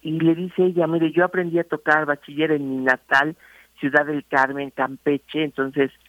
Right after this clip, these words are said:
bueno, ahora sé de dónde es Manolita Alegría. Y me, me enseñó mi padre mis primeras <clears throat> lecciones de la guitarra, hasta que el maestro Vicente Uvalle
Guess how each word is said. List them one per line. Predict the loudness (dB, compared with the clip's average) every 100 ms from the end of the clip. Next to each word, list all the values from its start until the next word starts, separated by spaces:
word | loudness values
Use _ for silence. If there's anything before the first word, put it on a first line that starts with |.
| _ _ -2
bueno, | 4
ahora | 4 4 2
sé | 0
de | 2
dónde | 4 4 4 -2 -2
es | -6 -12 _ _ _ 0
Manolita | 2 4 2 2 0 4 4 4 -2 -2
Alegría. | 0 2 2 2 4 2 -2 -10 -20 -20 _ -8
Y | -2 2 4 4 2 -2 _ -12 0
me, | 4 4 0 -12
me | -4 -2
enseñó | -2 -2 -2 0
mi | 0 -2
padre | 2 0 2 -4
mis | -6 -8
primeras | -6 -2 0 -2 _ _ -20 -20 _ -2
<clears throat> |
lecciones | 0 2 2 -2 0 2 2 -2 -6
de | -4
la | -4
guitarra, | -6 -2 -2 0 -6 _ _ _ -6
hasta | -2 -2
que | 0
el | 0
maestro | 0 0 -4
Vicente | -4 -4 -6 -2
Uvalle | 2 2 2 -2